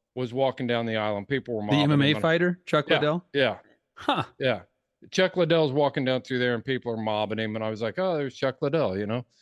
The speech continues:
Speaker 1: And, and I met General Schwarzkopf one time at an N R A convention when it was, when it was in Indianapolis. And, uh, you know, it's just, it's just people like the generals, Schwarzkopf, Sisko, you know, guys like Mark Noosh,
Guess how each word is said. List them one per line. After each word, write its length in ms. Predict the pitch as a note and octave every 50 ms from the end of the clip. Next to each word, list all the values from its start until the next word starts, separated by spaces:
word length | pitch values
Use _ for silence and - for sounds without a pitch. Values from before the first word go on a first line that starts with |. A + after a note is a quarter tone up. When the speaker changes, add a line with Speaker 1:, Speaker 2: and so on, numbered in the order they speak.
| _ _ _ _ -
Speaker 1:
And, 400 | B2+ A#2 A2+ A#2 A2 A2 G#2+ - -
and 320 | B2+ B2 A#2+ A2+ A2+ A2+ - -
I 100 | C3+ C#3
met 200 | C#3+ D3+ C#3 A#2
General 300 | A#2 C#3 C3 C3+ C#3 B2
Schwarzkopf 640 | - - D#3+ D#3+ D3+ - - - B2 G#2 F#2 F2+ - _ _ _
one 220 | - A#2 A#2 A2
time 280 | G2 A2+ B2 A#2 A2+ A2+
at 120 | A2 G#2
an 120 | A2 A2 A2
N 140 | G#2+ G#2+ G#2+
R 220 | G#2+ G#2 G2+ G#2
A 80 | G#2 F#2+
convention 480 | - A2+ A2 G#2+ G#2+ G2+ - A#2 A2+
when 100 | A2 A2+
it 60 | A2
was, 180 | G#2+ A2 G#2+ G2 - -
when 200 | - A#2+ B2 B2
it 60 | A2+
was 200 | G#2+ A2+ G2 A#2
in 120 | A2 G#2+
Indianapolis. 800 | G#2+ G#2 G#2 G2+ G2 G2+ F#2+ F#2 E2+ - C#2 C2 - - - - _ _ _ _ _ _ _ _ _
And, 400 | - A#2+ A#2 A#2 A2+ G#2+ G#2+ G#2+
uh, 220 | A#2 A2+ A2 G#2 F#2+ - _ _ _ _ _ _ _ -
you 80 | F3
know, 80 | F3+ F3+
it's 140 | F3 - -
just, 300 | G3 F#3 E3+ - - -
it's 240 | D#3 D3+ C#3+ - -
just 380 | - E3 D3+ C3+ - - _ _ _ _ _ _ _ _ _ _ -
people 340 | - G3+ G#3+ G#3 - D#3+ D3
like 240 | C#3 C3+ C3+ B2 - _ _ _ _ _ _ _ _ _ _ _ _ _ _ _ _ -
the 160 | A2+ A#2 A#2
generals, 580 | G#2+ G2 B2+ C3+ C3+ B2 A2+ G2+ G2 G2 F2+ -
Schwarzkopf, 640 | - - - C#3+ D3+ C#3+ - - C#3 B2+ B2+ B2
Sisko, 800 | A2+ - - C3+ B2 A#2 - - C3 B2 A#2+ A#2+ A#2+ A#2 A2+ G#2+ - _ _ _ - _ _ _ _ -
you 80 | B2 A#2+
know, 160 | A2+ G#2+ G#2+
guys 240 | G2+ C#3 C3 B2+ A#2
like 140 | B2 A2
Mark 260 | B2 B2 A#2+ A#2+ G#2 -
Noosh, 540 | B2 A#2+ A#2+ A#2 A#2 A2+ G#2+ - - -